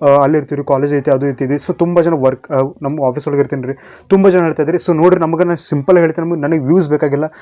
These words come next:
ಸಬ್ಸ್ಕ್ರೈಬ್ ಬೇಕಾಗಿಲ್ಲ, ಲೈಕ್ ಬೇಕಾಗಿಲ್ಲ. ನಾನು just ನಿಮ್ಗೆ ಹೆಲ್ಪ್‌ಫುಲ್ ಆದ್ರೆ ಸಾಕು. ನೀವು ನಮ್ಮ ಸಬ್ಸ್ಕ್ರೈಬ್ ಮಾಡಿರಿ ಅಂದ್ರೆ ಏನೋ ನಂಬಿಕೆ ಇರುತ್ತಲ್ಲ, ಏನೋ ನಂಬಿಕೆ ಇಟ್ಕೊಂಡು ಸಬ್ಸ್ಕ್ರೈಬ್ ಮಾಡಿರ್ತೀರಿ. So ನಿಮಗೆ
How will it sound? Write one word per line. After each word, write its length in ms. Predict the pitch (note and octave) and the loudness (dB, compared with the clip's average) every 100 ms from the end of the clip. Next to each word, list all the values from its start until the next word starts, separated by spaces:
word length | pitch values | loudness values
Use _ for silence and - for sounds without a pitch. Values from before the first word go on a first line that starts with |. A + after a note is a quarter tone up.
| - - | -20 -6
ಸಬ್ಸ್ಕ್ರೈಬ್ 340 | A2 - E3+ | -6 0 0
ಬೇಕಾಗಿಲ್ಲ, 260 | D3 D3+ C3 | 2 0 0
ಲೈಕ್ 140 | C#3 | -2
ಬೇಕಾಗಿಲ್ಲ. 300 | C3+ B2+ A#2+ | -6 -8 -6
ನಾನು 160 | B2+ C#3 | -6 -2
just 280 | D3+ - E3 | -2 -2 -4
ನಿಮ್ಗೆ 320 | D#3+ F3+ F3 | -2 0 2
ಹೆಲ್ಪ್‌ಫುಲ್ 380 | D#3+ C3+ E3 D#3 | 0 0 0 2
ಆದ್ರೆ 220 | C#3 D#3 | 2 -2
ಸಾಕು. 320 | A#2+ A2 _ _ _ - | -8 -12 _ _ _ -20
ನೀವು 200 | _ C#3 | _ -6
ನಮ್ಮ 120 | D3 D3+ | -4 -4
ಸಬ್ಸ್ಕ್ರೈಬ್ 360 | B2 - F3+ | -4 0 2
ಮಾಡಿರಿ 160 | F3+ E3 | 2 0
ಅಂದ್ರೆ 180 | E3+ F#3+ | 0 2
ಏನೋ 120 | F#3 | 2
ನಂಬಿಕೆ 300 | F3 F3 F3+ | 2 0 0
ಇರುತ್ತಲ್ಲ, 260 | F3 C#3+ | -2 -2
ಏನೋ 260 | D3+ C#3+ E3+ | -4 -2 -2
ನಂಬಿಕೆ 200 | D#3+ D#3+ | -2 -2
ಇಟ್ಕೊಂಡು 160 | E3+ E3 | -2 -4
ಸಬ್ಸ್ಕ್ರೈಬ್ 280 | - D#3 | -4 -4
ಮಾಡಿರ್ತೀರಿ. 300 | D3 C#3 D3+ D#3 | -4 -4 -6 -4
So 80 | E3+ | -2
ನಿಮಗೆ 360 | E3+ F3 C#3+ | 0 -2 -4